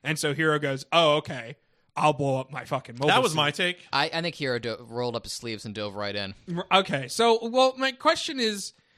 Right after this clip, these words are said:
Speaker 1: I don't wanna get too in the weeds of this,
Speaker 2: Mm-hmm.
Speaker 1: right?
Speaker 2: Yeah,
Speaker 1: Because
Speaker 2: yeah.
Speaker 1: I,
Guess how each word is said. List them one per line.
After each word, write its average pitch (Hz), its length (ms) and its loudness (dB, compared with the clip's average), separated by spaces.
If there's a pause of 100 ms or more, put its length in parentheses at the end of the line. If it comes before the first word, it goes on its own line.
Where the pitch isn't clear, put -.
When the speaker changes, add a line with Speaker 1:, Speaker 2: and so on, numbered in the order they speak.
(340)
Speaker 1:
I 190 100 6
don't 302 180 2
wanna 254 200 6
get 208 240 0
too 175 540 0 (300)
in 165 200 2
the 156 100 0
weeds 139 360 -4
of 120 120 -16
this, - 380 -12
Speaker 2:
Mm-hmm. 135 140 -4
Speaker 1:
right? 131 260 0
Speaker 2:
Yeah, 143 140 -2
Speaker 1:
Because 143 280 2
Speaker 2:
yeah. 131 120 0
Speaker 1:
I, 151 100 2